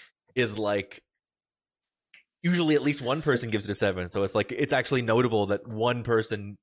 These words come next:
didn't say there was a seven yet. When I think even shows where we were sort of divisive on, people would come in here and say that they found it hit the seven. So, uh, I think that's interesting from the, from tonight, and it's sort of what I expected in that it wasn't,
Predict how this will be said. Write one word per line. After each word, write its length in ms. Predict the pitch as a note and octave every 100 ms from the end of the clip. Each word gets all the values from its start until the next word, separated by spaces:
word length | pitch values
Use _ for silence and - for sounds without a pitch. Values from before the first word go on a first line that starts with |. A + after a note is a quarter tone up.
| _
didn't 220 | A2 G#2
say 80 | G#2+
there 100 | G2+
was 140 | F#2+
a 40 | F#2+
seven 320 | G#2+ G2 F#2+
yet. 240 | F2+ D#2+ -
When 260 | G2+ F#2+
I 80 | F#2
think 240 | F#2+ A#2+ - _ _ _ C3+
even 160 | C3+
shows 260 | A#2+ C3 A#2
where 100 | G#2
we 200 | G#2+ G#2+
were 100 | G#2+ G#2+
sort 160 | A2+
of 100 | G2+
divisive 420 | G2 F#2+ A2+ A2 F#2+
on, 240 | F2 E2+ - _ _
people 120 | G#2 G2
would 80 |
come 120 | F#2+ F#2
in 60 |
here 100 | F#2
and 80 | F2
say 120 | F#2+
that 120 | F2+
they 140 | F2 G2+
found 320 | G2 E2+ E2+
it 180 | - F#2+
hit 160 | G2+ -
the 60 |
seven. 360 | F2 G2 E2 E2+
So, 220 | - D#2+ D2 - _ _ -
uh, 100 | E2+
I 60 | G#2+
think 120 | C#3
that's 220 | A#2 -
interesting 400 | C#3+ D#3+ - D#3
from 200 | D#3 C#3+
the, 100 | C#3+
from 120 | C#3
tonight, 280 | C#3 C#3 C#3
and 80 | G#2+
it's 220 | G#2 G2+
sort 140 | A#2 G#2
of 80 | G2+
what 140 | G2+
I 120 | G2
expected 500 | G2 - G2+ - A#2
in 140 | G#2 F#2+
that 180 | F2+
it 100 | F2+
wasn't, 560 | G2+ G#2 G#2+ A2+ G2 -